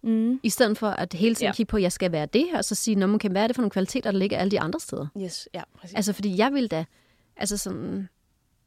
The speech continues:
Speaker 2: hvis jeg skulle ansætte nogen i min virksomhed,
Speaker 1: Mm.
Speaker 2: helt vildt groft, så der var helt sikkert noget, jeg ville ansætte mænd til, men, men som sådan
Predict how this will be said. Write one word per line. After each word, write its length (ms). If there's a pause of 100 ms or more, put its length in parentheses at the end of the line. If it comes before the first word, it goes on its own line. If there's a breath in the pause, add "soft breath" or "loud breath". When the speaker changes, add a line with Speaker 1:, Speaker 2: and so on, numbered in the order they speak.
(640)
Speaker 2:
hvis 220
jeg 120
skulle 200 (100)
ansætte 440
nogen 180
i 40
min 180
virksomhed, 520 (480 soft breath)
Speaker 1:
Mm. 460
Speaker 2:
helt 360
vildt 200
groft, 540 (720)
så 260 (1400)
der 60
var 80
helt 180
sikkert 160
noget, 120
jeg 80
ville 140
ansætte 360
mænd 280
til, 300
men, 360
men 280
som 200
sådan 240